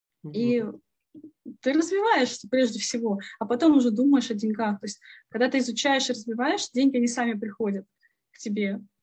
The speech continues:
Speaker 1: Круто, бинго.
Speaker 2: Да.
Speaker 1: А, такой вопрос. А вот, ну, наверняка, э,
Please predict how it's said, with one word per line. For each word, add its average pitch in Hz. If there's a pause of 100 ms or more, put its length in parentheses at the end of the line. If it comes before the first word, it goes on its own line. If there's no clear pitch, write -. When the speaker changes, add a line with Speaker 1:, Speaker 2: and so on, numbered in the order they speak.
(2250)
Speaker 1:
Круто, 135
бинго. 127 (920)
Speaker 2:
Да. - (240)
Speaker 1:
А, 214 (600)
такой 156
вопрос. 139
А 131
вот, 143
ну, 143 (680)
наверняка, 139
э, 110